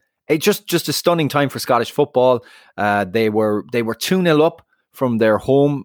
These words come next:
uh, tie at Tannadice Park, and they, they lost three two at the, in, in rather shady circum-, circumstances at the Stadio Olimpico. And then three years later, Dundee actually did make it to the final of a European competition, the uefa Cup in eighty-seven, where on the way,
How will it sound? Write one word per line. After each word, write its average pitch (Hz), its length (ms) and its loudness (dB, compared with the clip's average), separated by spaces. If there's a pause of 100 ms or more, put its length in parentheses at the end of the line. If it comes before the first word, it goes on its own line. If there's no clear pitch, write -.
uh, 113 200 0
tie 123 340 0
at - 180 -2
Tannadice 120 480 -2
Park, 123 320 0
and 110 140 -4
they, 110 260 0
they 110 140 -2
lost 123 340 0
three 135 160 0
two 127 240 2
at 113 100 0
the, 107 120 -4
in, 104 280 -4
in 110 160 -6
rather 139 260 0
shady 127 260 0
circum-, 113 520 -2
circumstances 107 760 -4 (460)
at - 80 -4
the 117 60 -6
Stadio 127 320 0
Olimpico. 110 600 0 (300)
And 123 80 -4
then 147 120 0
three 185 200 2
years 160 220 2
later, 147 300 2
Dundee 139 320 2
actually 127 260 0
did 143 200 0
make 147 200 0
it - 60 -14
to 123 80 -8
the 107 80 -8
final 123 420 0 (440)
of 110 160 2
a 117 40 0
European 120 340 0
competition, 120 760 -2
the 110 200 -2
uefa 131 320 2
Cup - 280 -2
in 120 80 -2
eighty-seven, 117 640 0 (200)
where 135 260 2
on 208 200 2
the 214 80 4
way, 165 480 2